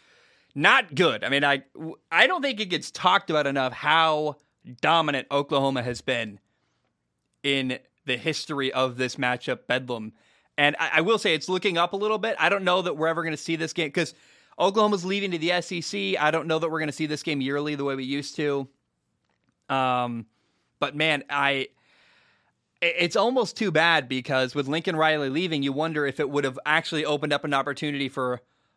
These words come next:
Oklahoma State to go on kind of a run against Oklahoma. Now, in all, as a player at Oklahoma State, as an assistant coach, and as a head coach, Mike Gundy is six,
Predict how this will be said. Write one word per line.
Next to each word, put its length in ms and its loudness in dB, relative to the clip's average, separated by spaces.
Oklahoma 360 2
State 200 -2
to 60 -6
go 100 2
on 100 -2
kind 240 0
of 60 2
a 20 0
run 420 0
against 360 -2
Oklahoma. 600 -2
Now, 180 4
in 220 6
all, 280 4
as 200 0
a 160 -2
player 640 2
at 140 2
Oklahoma 340 -2
State, 280 -2
as 220 0
an 80 -2
assistant 480 -6
coach, 280 -2
and 200 0
as 120 -2
a 60 -2
head 180 -4
coach, 320 -4
Mike 540 0
Gundy 480 -2
is 180 0
six, 560 -2